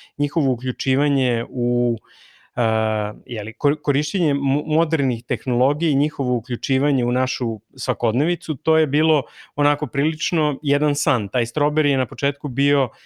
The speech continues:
a, kao neko čudo koje se desi, bio je, a, hajde da, da, da napravimo jedno, hajde da napravimo drugo, a, i imao je,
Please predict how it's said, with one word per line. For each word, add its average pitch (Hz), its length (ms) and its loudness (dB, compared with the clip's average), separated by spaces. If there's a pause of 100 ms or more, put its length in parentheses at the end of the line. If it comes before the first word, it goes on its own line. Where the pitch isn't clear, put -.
(300)
a, 117 460 2 (160)
kao 139 320 0
neko 151 360 0 (100)
čudo 139 400 0
koje 117 260 -2
se 117 580 -2
desi, 113 600 -4
bio 135 340 0
je, 127 420 2 (400)
a, 127 280 2
hajde 143 240 0
da, 139 220 0
da, 135 240 0
da 135 180 -2
napravimo 131 440 0
jedno, 127 380 2
hajde 123 280 -2
da 127 100 -2
napravimo 123 420 0
drugo, 123 420 2 (600)
a, 120 460 2 (120)
i 135 280 -2
imao 160 400 2
je, 147 560 0